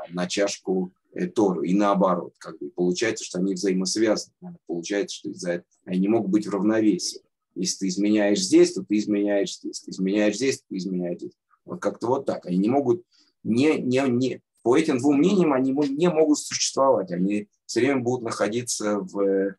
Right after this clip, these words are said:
в, в антагонизме. Поэтому он пишет: «Лахен и хай. Лахен, если в хор, бэ, хата, драхим,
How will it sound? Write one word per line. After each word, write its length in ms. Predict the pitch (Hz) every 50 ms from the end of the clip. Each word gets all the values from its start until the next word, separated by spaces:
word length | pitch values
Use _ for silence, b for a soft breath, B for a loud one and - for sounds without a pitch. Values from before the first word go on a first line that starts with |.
| _ _ _ -
в, 840 | 90 95 95 92 - - 85 92 - - - - - 98 95 92 87
в 60 | 98
антагонизме. 640 | 101 98 101 101 95 113 113 117 98 175 - - _ _ _ _ _ _ _ _ _ _ _ _ _ _ _ _ _ _ _ _ _ _ _ _ _ _ _ _ _ _ -
Поэтому 520 | - 92 98 110 139 175 277 214 185 -
он 100 | 107 110
пишет: 320 | - 247 320 - - - -
«Лахен 360 | 90 - - 151 165 185 175
и 40 | 117
хай. 200 | - - - - - -
Лахен, 440 | 90 90 90 - - 175 208 294 262
если 340 | - - - - - 107
в 60 | - -
хор, 240 | - 165 190 269 196
бэ, 260 | - - - - -
хата, 380 | - - - - 151 - - 180
драхим, 420 | 180 196 - - - - - -